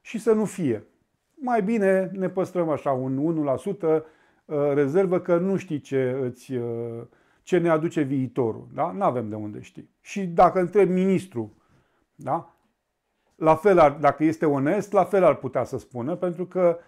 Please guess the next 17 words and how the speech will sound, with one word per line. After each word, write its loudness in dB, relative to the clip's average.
m, -6
efectiv, 0
nu, 2
nu 2
știi, -4
nu -2
știi -6
ce, -6
ce -4
se -8
întâmplă. -10
Vedeți 2
că 0
și -4
situația -2
internațională -2
este -6